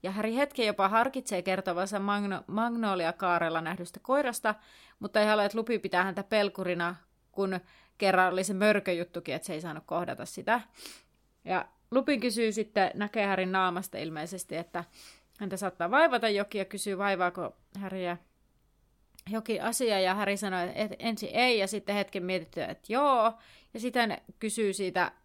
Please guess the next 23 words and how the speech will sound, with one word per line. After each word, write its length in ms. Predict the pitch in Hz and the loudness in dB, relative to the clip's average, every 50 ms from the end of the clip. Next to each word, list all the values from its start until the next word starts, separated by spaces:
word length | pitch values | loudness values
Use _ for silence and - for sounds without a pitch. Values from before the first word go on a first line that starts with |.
| _ _ - | _ _ -12
että 240 | 196 196 - - 175 - - _ | -12 -10 -6 -8 -8 -8 -8 _
muistaako 460 | - 190 196 196 - 202 175 - 180 180 | -8 -6 -6 -6 -6 -6 -6 -4 -4 -6
Lupin 300 | 185 180 202 190 175 180 | -4 -4 -6 -8 -6 -6
sen 120 | 185 175 | -8 -6
mörön, 340 | 196 220 233 240 240 220 202 | -2 -2 0 0 0 0 0
ja 60 | 180 | -2
miksei 440 | 180 185 185 - 208 175 170 175 180 | -2 -4 -4 -2 -2 -2 -2 -2 -4
hän 220 | 180 185 170 170 | -4 -8 -8 -8
saanut 280 | - 180 143 113 - - - | -6 -8 -8 -8 -10 -10 -10
osallistua. 640 | 220 214 262 240 220 202 214 - - 214 196 202 - _ _ _ _ _ - _ _ _ _ _ _ - | -6 -2 -2 -2 -2 -4 -6 -2 0 0 0 0 0 _ _ _ _ _ -20 _ _ _ _ _ _ -8
Ja 80 | 196 214 | -6 -4
Lupin 220 | 240 269 277 247 | -2 -2 -2 -2
koho-, 260 | 240 254 262 247 - - - - | 0 0 0 0 0 -2 -4 -2
Lupin 340 | 262 294 - 320 302 247 | -2 -2 0 0 -2 -2
kohottaa 460 | 220 240 226 233 226 - - 214 214 214 | -2 -2 -2 -2 -4 -2 -2 -2 -2 -2
kulmakarvojaan 920 | - - 269 294 302 269 247 226 - 208 196 196 180 196 190 185 185 185 | -4 -6 -4 -2 -2 -2 -4 -2 0 0 0 0 0 0 0 0 0 -2
ja 60 | - - | -4 -4
ihmettelee, 560 | 226 233 220 226 220 - 202 190 185 175 - | -4 -4 -4 -6 -6 -4 -2 0 0 0 0
eikö 180 | - 214 - 226 | -2 -2 -4 -6
se 160 | - 226 220 | -6 -6 -6
syy 280 | 202 - 226 214 208 190 | -4 -2 -2 0 0 2
ole 220 | 180 190 180 - - | 2 0 0 -2 -4
ilmiselvä. 760 | - 277 285 262 214 202 202 - 196 180 175 170 160 165 151 | -4 -4 -4 -2 -2 -4 -4 -2 0 0 0 0 0 -2 -4